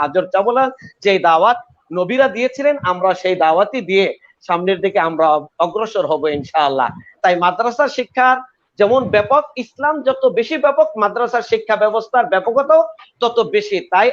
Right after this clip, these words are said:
একজন শিক্ষার্থীকে এই জন্য তাকে আমাদের শিক্ষকদেরই করণীয় যে তুলে ধরতে হবে, গড়ে তুলতে হবে। এরপরে সর্বশেষ যেটা মাদ্রাসা শিক্ষার জন্য যে নিবন্ধন পরীক্ষা হয়, এই পরীক্ষার প্রশ্নপত্রের মধ্যে একটা বিশাল বিষয়ভিত্তিক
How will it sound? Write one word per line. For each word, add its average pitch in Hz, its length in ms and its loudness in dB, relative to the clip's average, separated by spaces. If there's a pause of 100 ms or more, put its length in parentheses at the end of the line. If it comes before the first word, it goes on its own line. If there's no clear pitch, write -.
একজন 226 240 -6
শিক্ষার্থীকে 220 680 -4 (460)
এই 196 180 2
জন্য 190 300 0 (520)
তাকে 180 280 0 (160)
আমাদের 185 340 2 (160)
শিক্ষকদেরই 254 680 -4
করণীয় 247 360 0
যে 214 120 2 (280)
তুলে 233 200 4
ধরতে 185 240 2
হবে, 175 200 4
গড়ে 226 200 4
তুলতে 185 200 -2
হবে। 143 200 0 (480)
এরপরে 202 260 -4
সর্বশেষ 254 480 0 (100)
যেটা 214 240 4
মাদ্রাসা 208 380 -2
শিক্ষার 202 440 -4
জন্য 202 220 -2
যে 180 180 0
নিবন্ধন 226 420 0 (100)
পরীক্ষা 170 300 0
হয়, 156 220 2 (320)
এই 185 180 2
পরীক্ষার 233 380 -2
প্রশ্নপত্রের 226 840 -2
মধ্যে 196 280 0
একটা 190 260 0
বিশাল 160 460 0 (1080)
বিষয়ভিত্তিক 269 680 0